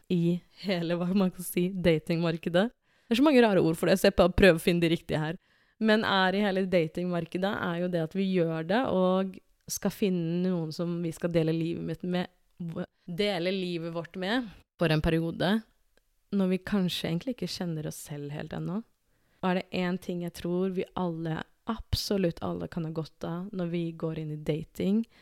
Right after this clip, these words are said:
er å faktisk bli litt bedre kjent med oss selv før vi går inn i det. Så den første tingen er jo å være intensjonell med hva du ønsker, og om det er et forhold, eller noe casual, eller bare en sommerflørt, det er den første tingen.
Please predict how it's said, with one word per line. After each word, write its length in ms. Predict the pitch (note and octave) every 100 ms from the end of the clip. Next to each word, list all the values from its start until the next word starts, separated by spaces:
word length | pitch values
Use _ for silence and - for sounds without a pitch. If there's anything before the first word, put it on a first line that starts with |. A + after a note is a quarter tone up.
| - _ _ _ _ -
er 160 | E3+
å 60 | F3+
faktisk 340 | F#3 F#3+ F#3
bli 160 | G#3 G#3
litt 200 | G#3 -
bedre 380 | G#3+ F#3+ F#3+ G3
kjent 300 | G3+ F#3 F3
med 100 | G3
oss 140 | F#3+ F#3+
selv 180 | G3
før 320 | - - F3 F3
vi 100 | F#3+
går 160 | F#3+ F3
inn 200 | E3+ F3
i 60 | A3
det. 80 | A#3 _ _ _ _ _ _ -
Så 140 | A3+
den 100 | A3+
første 240 | A#3 - F#3+
tingen 260 | F#3 G#3+ B3
er 100 | F3+
jo 80 |
å 40 | F3+
være 180 | E3+ -
intensjonell 640 | F3 - D#3+ E3+ E3 D#3+ D#3+
med 120 | D#3+
hva 100 | D#3+
du 180 | D3 D#3 -
ønsker, 600 | F3+ E3 - - - F#3 - - - _ _ _ _ -
og 360 | F3+ D#3+ D3+ D#3 D3+ _ _ _ -
om 80 | E3
det 100 | E3
er 180 | E3+ D3+
et 100 | D3+
forhold, 600 | - G#3+ F#3+ E3 E3 D#3 D#3
eller 200 | D3+ D3+
noe 120 | D#3
casual, 520 | - F3 - E3 D#3+ D#3+
eller 200 | D#3+ D3+ D#3
bare 180 | D#3
en 60 | D3+
sommerflørt, 720 | - E3 D#3 F3+ G3 B3 -
det 140 | - F3
er 140 | G#3
den 100 | G#3+
første 300 | - E3+ -
tingen. 340 | - D#3 G3